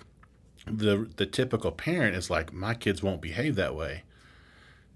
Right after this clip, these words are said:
Speaker 2: I, you know, my kid might. And if I end up con-, more connected as a result, I'm willing to take that risk."
Speaker 1: Yeah.
Speaker 2: Right?
Speaker 1: And one of the, one of the reasons your kids won't behave that way is 'cause they're already connected and attached to you
Speaker 2: Yes.
Speaker 1: as a
Speaker 2: Yeah.
Speaker 1: biological parent,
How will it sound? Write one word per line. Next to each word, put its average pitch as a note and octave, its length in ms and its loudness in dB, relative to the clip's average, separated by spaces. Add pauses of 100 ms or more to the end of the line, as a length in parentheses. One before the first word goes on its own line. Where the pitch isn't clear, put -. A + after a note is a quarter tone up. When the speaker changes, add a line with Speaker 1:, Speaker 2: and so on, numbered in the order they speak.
(160)
Speaker 2:
I, A2+ 220 0
you G2+ 100 -2
know, F#2+ 140 0
my G2 220 2
kid A#2+ 240 2
might. G#2+ 400 2 (300)
And G2 140 2
if F#2 140 0
I G#2 220 8
end A2 220 6
up G#2 280 4
con-, G#2 260 2
more G#2+ 180 6
connected G2+ 540 2
as F#2 160 4
a F#2+ 60 0
result, G2+ 500 4 (360)
I'm G2 160 2
willing F#2+ 220 4
to D#2+ 60 -2
take F2+ 240 0
that E2 180 0
risk." - 480 -4
Speaker 1:
Yeah. G2+ 160 -10
Speaker 2:
Right? G2 340 4 (540)
Speaker 1:
And C3 120 4
one D3 100 8
of C#3 180 6
the, A#2+ 60 0
one B2+ 80 8
of C3+ 60 10
the B2+ 80 8
reasons B2+ 340 6
your B2 80 4
kids A#2+ 260 4
won't A#2+ 180 2
behave A#2+ 260 4
that G#2 160 2
way G#2 180 4
is A2+ 140 2
'cause A2 160 0
they're A#2 240 2
already A#2 480 4
connected G#2 480 -4
and F#2+ 100 -4
attached C3+ 440 -6
to G#2+ 40 -6
you G#2+ 160 -2
Speaker 2:
Yes. A2 420 0 (120)
Speaker 1:
as G#2 120 -2
a G2 40 -6
Speaker 2:
Yeah. G2 160 2
Speaker 1:
biological F#2+ 400 -4
parent, F2 240 -10